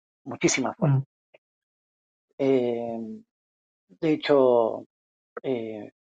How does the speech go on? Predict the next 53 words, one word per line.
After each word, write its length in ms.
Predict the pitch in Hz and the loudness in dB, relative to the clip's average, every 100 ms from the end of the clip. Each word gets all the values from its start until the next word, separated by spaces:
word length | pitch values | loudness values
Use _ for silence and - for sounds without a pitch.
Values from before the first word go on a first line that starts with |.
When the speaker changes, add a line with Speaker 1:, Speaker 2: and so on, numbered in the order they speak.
| _ _ _ - _ | _ _ _ -20 _
Speaker 1:
a-, 240 | - 143 143 | 2 4 4
acá 140 | 143 | 4
en 60 | 147 | 2
Argentina, 520 | 147 139 135 151 151 | 2 0 0 0 2
por 100 | 135 | 0
ejemplo, 360 | 127 143 131 127 | -2 -2 -2 0
para 180 | 127 127 | 0 0
comprar, 540 | 123 151 156 156 156 - | -2 2 4 4 2 -8
hoy 160 | 131 | -6
en 120 | 131 127 | -6 0
día 180 | 135 | 0
se 100 | - | 0
está 140 | - 131 | 0 -2
rigiendo 380 | 113 - 139 123 | -2 -6 -4 -2
mucho 300 | 131 131 - | -4 -4 -4
con 140 | 127 | -6
el 80 | 117 | -8
tema 220 | 127 123 | -4 -2
del 80 | 120 | 2
dólar. 240 | 127 - - - | 2 2 -2 -4
Cuando, 300 | 117 120 - _ - | -2 -2 -4 _ -8
eh, 300 | 127 123 127 - - | -6 -4 -8 -12 -16
el 120 | - | -6
otro 220 | 131 131 135 | -2 2 2
día, 220 | 147 139 | 4 4
cuando 400 | 123 120 117 117 | 4 2 0 2
pasaron 500 | 123 - 135 131 123 | 0 0 -2 -2 -2
las 120 | 117 - | -4 0
paso, 400 | 156 151 165 175 _ _ _ _ _ _ _ - | 0 2 0 -2 _ _ _ _ _ _ _ -2
que, 300 | 127 120 113 _ | 0 0 -4 _
que 80 | - | -6
perdió 480 | 127 120 147 190 170 | -4 2 6 8 8
el 100 | 135 | 2
partido 560 | 123 - 139 135 123 | -4 -4 -2 0 0
de, 200 | 117 117 | -4 -8
de 100 | 127 - | -10 -10
que, 240 | 120 131 | -10 -8
de 80 | 127 | -10
turno 480 | - 160 170 175 170 | 0 2 2 2 0
y 100 | 135 | 0
el 80 | 131 | 0
otro 180 | 135 131 | 2 2
partido 460 | 120 - 147 147 | 2 2 4 6
que 100 | 131 | 4
también 260 | 117 127 131 | -2 -2 0
le 60 | 120 | -2
hacía 200 | - 127 | 0 -2
la 100 | 123 | 0
contra 320 | 139 135 131 | 0 0 0
al 60 | 117 | 0
partido 300 | 117 123 117 | -2 -2 -2
de 60 | |
turno 400 | 147 143 147 147 | 0 -2 -2 -10